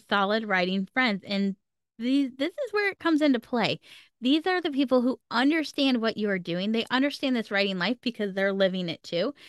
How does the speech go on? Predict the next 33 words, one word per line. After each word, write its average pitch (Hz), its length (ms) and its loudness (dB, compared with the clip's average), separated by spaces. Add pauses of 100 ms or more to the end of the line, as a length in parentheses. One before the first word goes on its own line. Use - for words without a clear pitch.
(240)
And 240 180 6
they're 254 80 8
here 277 400 -2
for 247 220 -4
you 175 340 0 (300)
each 226 240 -4
step - 360 0
of 185 180 -4
the 185 100 -2
writing 165 340 0
journey. 175 480 -10 (840)
You're 269 240 4
also 285 400 2
gonna 269 240 4
have 262 280 2
your 233 320 0
helpers. 220 640 0 (480)
These 254 260 4
people 330 460 0
are 240 140 4
part 247 260 2
of 254 100 0
your 247 120 -2
community 220 420 0
team, 269 320 2 (380)
and 226 180 6
they 240 260 6
are 208 160 0
either 233 260 0
paid 349 380 -2
or 294 160 0
unpaid 254 440 2
individuals, 202 600 0